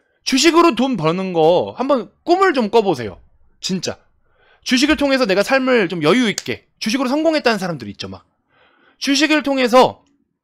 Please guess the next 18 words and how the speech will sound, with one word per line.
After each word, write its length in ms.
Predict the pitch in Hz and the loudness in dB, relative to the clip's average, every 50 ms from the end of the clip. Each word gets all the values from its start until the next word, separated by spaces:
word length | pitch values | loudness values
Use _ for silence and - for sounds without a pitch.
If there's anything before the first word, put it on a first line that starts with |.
| _ _ _ _ _ _ _ _ _ _ - | _ _ _ _ _ _ _ _ _ _ -4
돈을 180 | - 262 277 | -4 -2 0
많이 180 | 233 170 196 214 | 0 0 -2 -2
벌고 320 | 156 135 139 139 147 165 | -4 -4 -4 -2 -4 -4
경제적인 500 | - - 156 165 202 196 196 185 196 170 | -6 -6 -6 -4 -2 -2 -2 -4 -4 -6
여유와 320 | 127 117 135 143 143 135 120 | -6 -6 -4 -4 -4 -4 -4
자유. 280 | - - - 123 107 - _ _ _ _ _ _ _ _ _ _ _ _ _ _ _ _ _ _ _ _ | -6 -8 -10 -10 -12 -12 _ _ _ _ _ _ _ _ _ _ _ _ _ _ _ _ _ _ _ _
이거 140 | 247 262 - | -4 -4 -4
굉장히 640 | - 170 214 233 262 254 240 214 170 143 113 101 _ _ _ _ _ _ _ - | -4 -4 -2 -2 -2 0 -2 -2 -4 -6 -8 -12 _ _ _ _ _ _ _ -6
여러분들이 600 | 180 214 226 226 196 196 202 180 156 135 - _ _ _ _ _ _ _ _ _ _ _ _ _ _ | -4 -4 -4 -4 -4 -6 -4 -4 -6 -6 -8 _ _ _ _ _ _ _ _ _ _ _ _ _ _
바라는 540 | - - 156 180 185 190 180 160 135 117 - _ _ _ | -12 -8 -6 -6 -4 -4 -6 -6 -8 -12 -16 _ _ _
꿈 160 | - 233 233 | -10 -6 -6
아닙니까? 500 | 208 - 117 123 110 101 - - - - _ _ _ _ _ _ _ _ _ _ _ _ _ - - - - - - | -6 -6 -6 -8 -10 -10 -10 -12 -12 -12 _ _ _ _ _ _ _ _ _ _ _ _ _ -20 -20 -20 -20 -14 -8
그 400 | - 180 190 233 294 302 302 226 | -4 -2 0 2 2 2 0 -2
길을 280 | - 214 220 226 233 | -2 -2 -2 -2 -2
좀 140 | 196 214 202 | -4 -6 -8
같이 240 | - - - - - | -8 -6 -6 -4 -4
가보자라는 560 | - - 131 131 147 143 139 123 117 104 98 95 | -4 -4 -6 -4 -2 0 -2 -2 -4 -6 -10 -14
거예요. 460 | 90 87 87 87 98 123 107 92 | -16 -18 -18 -16 -16 -16 -18 -18